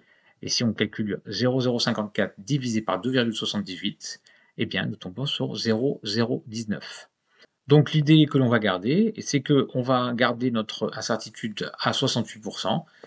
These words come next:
et la multiplier par deux tout simplement pour, euh, donner notre incertitude, euh, finale. Donc ici, on va se contenter de dire que G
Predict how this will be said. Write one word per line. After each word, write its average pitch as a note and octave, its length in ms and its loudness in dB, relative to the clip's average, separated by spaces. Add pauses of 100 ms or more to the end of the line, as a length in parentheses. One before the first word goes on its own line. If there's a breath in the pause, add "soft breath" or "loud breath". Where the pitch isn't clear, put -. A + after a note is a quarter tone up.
(240 loud breath)
et C#3 240 6
la A#2 140 4
multiplier B2+ 480 2
par G2+ 220 2
deux G2+ 160 0
tout - 120 -8
simplement G#2 440 -2
pour, A2+ 320 -4
euh, G#2 100 -2
donner G#2 300 0
notre A2+ 180 -2
incertitude, G#2+ 760 -4 (440 loud breath)
euh, G#2 240 -4 (120)
finale. A#2 600 2
Donc A2 360 0 (100)
ici, B2+ 400 0 (280 loud breath)
on A#2 80 -2
va A2 80 4
se A2 140 2
contenter B2 360 0
de A2+ 120 2
dire A2+ 260 0
que G#2 140 0
G A2 400 2